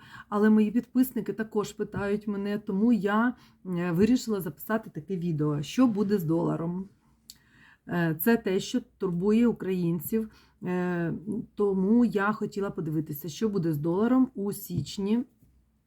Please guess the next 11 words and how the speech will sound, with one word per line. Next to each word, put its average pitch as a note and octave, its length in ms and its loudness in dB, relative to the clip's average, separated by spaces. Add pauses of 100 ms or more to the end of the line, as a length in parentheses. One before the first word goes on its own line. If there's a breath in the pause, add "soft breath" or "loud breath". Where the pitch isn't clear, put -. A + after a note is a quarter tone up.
(800)
Е, F#3 300 -2
давайте G3 360 0
подивимося F#3+ 840 -2 (240 loud breath)
по A3+ 140 4
декадам, F3+ 720 0 (420 loud breath)
е, F3 240 -2
який A3 460 4
же B3+ 220 4
курс F#3+ 480 -4
долара, G#3+ 600 2 (160)
е, E3+ 280 -2